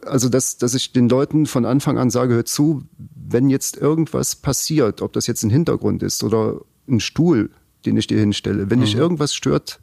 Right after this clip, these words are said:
Speaker 1: sag mir das, dann lassen wir das.“ Und seitdem arbeite ich so.
Speaker 2: Mhm.
Speaker 1: Und der Rest ist großes Wort, äh, Intuition, also was die Situation einfach hergibt.
Speaker 2: Was meint,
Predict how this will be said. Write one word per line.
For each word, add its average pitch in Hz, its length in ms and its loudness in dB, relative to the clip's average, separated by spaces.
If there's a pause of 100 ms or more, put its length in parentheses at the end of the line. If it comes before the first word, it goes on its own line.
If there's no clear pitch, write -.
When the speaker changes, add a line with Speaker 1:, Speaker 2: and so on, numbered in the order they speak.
(100)
Speaker 1:
sag 113 220 -2
mir 135 80 2
das, 120 180 0
dann 113 140 2
lassen 110 260 0
wir 90 120 -4
das.“ 90 300 -6
Und 107 380 -2 (220)
seitdem 113 600 0
arbeite 110 360 -2
ich 101 100 -4
so. 101 300 -4 (240)
Speaker 2:
Mhm. 104 180 -2
Speaker 1:
Und 110 140 2
der 113 80 4
Rest 113 260 0
ist - 380 -4 (840)
großes 110 560 0
Wort, 107 420 -2
äh, 98 360 -6 (200)
Intuition, 110 800 2
also 95 180 0
was 101 160 0
die 110 120 -2
Situation 101 560 0
einfach 101 280 0
hergibt. 101 480 -4 (200)
Speaker 2:
Was 104 160 -4
meint, 131 280 2